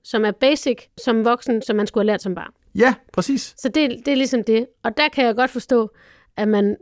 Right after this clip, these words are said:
Speaker 1: man kan blive modstander på det og sige, og, og så gøre en dyd ud af, <laughs> sige, "Det kan jeg aldrig lære.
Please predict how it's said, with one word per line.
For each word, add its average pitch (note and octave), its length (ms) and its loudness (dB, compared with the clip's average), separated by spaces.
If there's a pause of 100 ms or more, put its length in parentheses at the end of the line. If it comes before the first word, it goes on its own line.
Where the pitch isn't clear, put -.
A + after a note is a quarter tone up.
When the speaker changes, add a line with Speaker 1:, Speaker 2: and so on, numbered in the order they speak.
(120)
Speaker 1:
man A3+ 160 0
kan G#3+ 140 -4
blive G3+ 200 2
modstander A3 460 2
på F#3+ 220 -4
det G3 140 -6
og F3+ 60 -10
sige, G3 400 -8
og, G3+ 280 0
og G#3 140 0
så G#3+ 200 2 (600)
gøre A3 120 2
en G#3+ 120 2 (160)
dyd D4 300 6
ud B3+ 240 4 (160)
af, B3+ 220 -2 (160)
<laughs> - 260 -16
sige, - 240 -6
"Det C4+ 160 4
kan B3 200 6
jeg A3+ 120 4
aldrig G#3+ 500 0
lære. F#3+ 360 -2